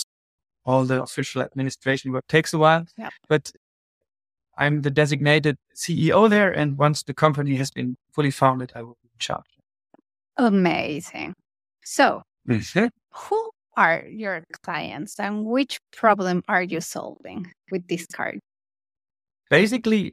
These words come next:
Speaker 1: our clients are throughout the full value chain of those cards. As, as many of our visitors know, banking cards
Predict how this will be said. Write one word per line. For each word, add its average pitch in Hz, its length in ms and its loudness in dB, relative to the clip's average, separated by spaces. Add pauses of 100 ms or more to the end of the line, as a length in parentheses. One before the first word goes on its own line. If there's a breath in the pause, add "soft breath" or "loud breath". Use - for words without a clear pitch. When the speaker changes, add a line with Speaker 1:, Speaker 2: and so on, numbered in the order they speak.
Speaker 1:
our 175 240 6
clients 156 760 2 (140)
are 131 600 2 (720)
throughout 156 480 4
the 147 80 2
full 156 400 0
value 143 380 2
chain 131 720 0
of 120 380 -2 (200)
those 120 400 2
cards. - 520 -2 (420)
As, - 240 -2 (540)
as 135 300 -4 (180)
many 127 320 -10
of 113 240 -8
our 127 400 0 (500)
visitors 135 520 -6
know, 139 340 6 (340)
banking 139 380 0
cards 131 500 4